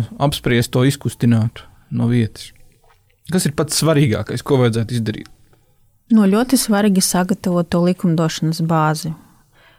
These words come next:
Speaker 2: Arī tos nodokļus jautājumus arī, e, ļoti, e, svarīgi tagad sakārtot, lai ieguldītājiem būtu izdevīgi, e, ieguldīt, e, tieši Latvijā, Latvijas u-,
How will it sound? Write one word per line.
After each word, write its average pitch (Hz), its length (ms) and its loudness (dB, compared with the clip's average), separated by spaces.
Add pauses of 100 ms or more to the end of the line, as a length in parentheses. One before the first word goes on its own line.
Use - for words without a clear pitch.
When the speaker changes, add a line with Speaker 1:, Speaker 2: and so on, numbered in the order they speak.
(140)
Speaker 2:
Arī 170 160 0
tos 165 360 -4
nodokļus 175 580 0
jautājumus 165 520 -2 (100)
arī, 160 360 -4
e, 165 720 -10 (180)
ļoti, 170 480 -2
e, 160 520 -4 (280)
svarīgi 170 560 -2
tagad 160 400 -6
sakārtot, 180 960 -4
lai 165 560 -2 (160)
ieguldītājiem 165 920 0
būtu 170 320 -2
izdevīgi, 160 760 -2
e, - 880 -12 (160)
ieguldīt, 160 640 -2 (160)
e, 151 140 -6 (220)
tieši 160 340 -2
Latvijā, 175 580 0
Latvijas 165 640 -2
u-, 165 160 -2